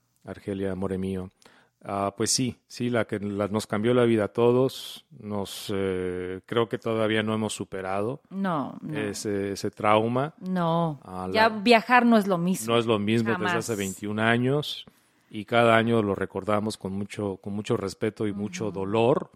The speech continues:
Speaker 1: Y pensar de que la pregunta, "¿estamos más seguros después del nueve once?", pues cada quien tiene su respuesta.
Speaker 2: Claro.
Speaker 1: Pero, pero te cambió la vida a ti, ah, de alguna manera a mí también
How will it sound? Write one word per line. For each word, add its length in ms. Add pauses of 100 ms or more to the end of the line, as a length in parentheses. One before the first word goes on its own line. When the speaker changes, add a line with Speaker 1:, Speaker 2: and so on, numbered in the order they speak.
(760)
Speaker 1:
Y 720
pensar 500
de 180
que 640
la 200
pregunta, 640
"¿estamos 500
más 220
seguros 800 (680)
después 380
del 100
nueve 260
once?", 380 (640)
pues 220
cada 260
quien 160
tiene 220
su 160
respuesta. 640 (160)
Speaker 2:
Claro. 480
Speaker 1:
Pero, 500
pero 300
te 120
cambió 280
la 100
vida 220
a 100
ti, 300 (560)
ah, 240
de 80
alguna 240
manera 320
a 20
mí 140
también 640